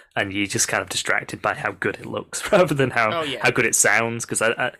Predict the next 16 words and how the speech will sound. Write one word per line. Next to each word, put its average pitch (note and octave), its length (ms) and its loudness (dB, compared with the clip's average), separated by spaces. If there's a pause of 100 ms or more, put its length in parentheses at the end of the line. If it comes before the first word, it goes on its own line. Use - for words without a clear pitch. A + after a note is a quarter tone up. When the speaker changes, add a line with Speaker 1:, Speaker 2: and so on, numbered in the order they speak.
(440)
Speaker 1:
I A#2 140 0
think A#2 240 -2
it's A2+ 120 -6
just, - 220 -2
yeah, G2+ 160 2
it's G#2 180 0
just - 200 -4
like G2 180 -2
a, - 160 -8 (300)
a A2 60 0
vocal F#2 500 0 (120)
chorus, F#2+ 520 -2
isn't G2+ 240 -6
it? G2 100 -4
It's G2+ 140 0
not, G#2+ 160 -6